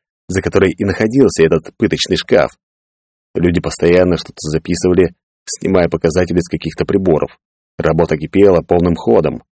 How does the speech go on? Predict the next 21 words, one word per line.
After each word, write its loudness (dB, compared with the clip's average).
Осмотревшись, 0
я 0
понял, 0
что -6
вся -2
комната -2
Инессы 2
была 2
одним 2
большим -2
аквариумом, 0
а -2
сама 2
девочка 2
была 2
в -8
нём 0
в -12
качестве -2
подопытной 0
мыши. -2